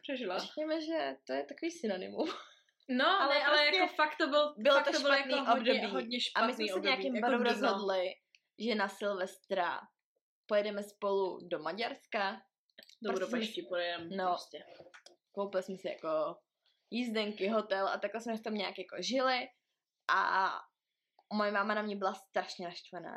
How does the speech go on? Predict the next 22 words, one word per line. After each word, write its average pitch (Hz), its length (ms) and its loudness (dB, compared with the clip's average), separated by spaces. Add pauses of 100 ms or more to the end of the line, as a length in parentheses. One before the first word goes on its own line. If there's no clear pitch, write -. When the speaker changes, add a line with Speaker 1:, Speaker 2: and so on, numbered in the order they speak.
(160)
Speaker 2:
že 175 60 -16 (100)
chci - 200 -14
odjet 180 280 -6
jako 170 180 -8 (140)
do 220 60 0
jiného 185 420 0
státu 180 440 -4
na 190 120 -4
Silvestra, 190 600 -4
Speaker 1:
<laughs> - 100 -6
Speaker 2:
ale 190 200 4
prostě 196 320 -6
mě 185 140 -2
bylo 185 400 0 (800)
Speaker 1:
Dvacet 151 420 -10
jedna. 185 380 -6 (520)
Speaker 2:
devatenáct? 196 640 -4 (1040)
Speaker 1:
Já 220 140 0
mám 247 220 -4
úplně 262 300 -4 (380)
čas 302 280 -6
špatně. 202 580 -14